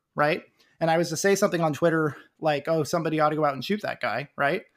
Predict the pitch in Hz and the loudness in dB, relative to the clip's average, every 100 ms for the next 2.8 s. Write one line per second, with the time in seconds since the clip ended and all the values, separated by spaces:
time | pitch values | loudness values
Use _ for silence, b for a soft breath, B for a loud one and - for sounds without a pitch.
0 | b b b - 208 247 240 214 208 247 | b b b 2 4 4 2 2 2 0
1 | 277 277 - 117 107 - _ _ _ _ | -2 -2 -6 -10 -12 -18 _ _ _ _
2 | _ _ _ _ _ 156 196 | _ _ _ _ _ 2 2